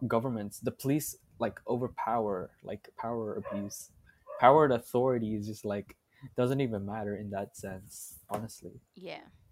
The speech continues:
Speaker 1: Yeah. See, this is where my Eng-, this is where my
Speaker 2: <laughs>
Speaker 1: drama, this is dra-, where my drama and English side kicks in.
Speaker 2: Dang.
Speaker 1: Like, overpower and authority, um, corrupt governments,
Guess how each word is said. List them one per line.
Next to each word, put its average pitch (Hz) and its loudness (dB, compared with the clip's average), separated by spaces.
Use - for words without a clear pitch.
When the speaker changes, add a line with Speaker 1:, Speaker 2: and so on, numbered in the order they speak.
Speaker 1:
Yeah. 143 -6
See, 175 6
this 220 10
is 240 8
where 247 12
my 165 10
Eng-, 131 2
this 151 6
is 226 6
where 196 8
my 127 8
Speaker 2:
<laughs> 101 6
Speaker 1:
drama, 107 6
this 131 2
is 127 -2
dra-, 104 0
where 120 8
my 113 4
drama 104 6
and 82 0
English 101 -6
side - 0
kicks - -8
in. - -4
Speaker 2:
Dang. 175 -6
Speaker 1:
Like, 104 -4
overpower 113 6
and 110 -2
authority, 107 -6
um, 101 -4
corrupt 104 -4
governments, 101 -8